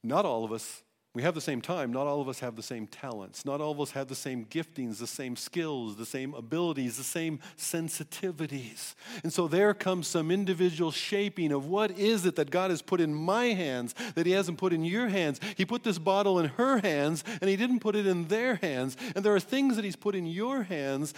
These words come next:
that we don't think we're special. We underestimate our own gifting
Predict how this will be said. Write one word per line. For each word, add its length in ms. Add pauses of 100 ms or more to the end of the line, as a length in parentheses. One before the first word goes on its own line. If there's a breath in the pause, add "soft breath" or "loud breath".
(180 loud breath)
that 220 (140)
we 100
don't 220
think 260
we're 80
special. 500 (1300 soft breath)
We 240
underestimate 1160
our 300
own 560 (420 soft breath)
gifting 640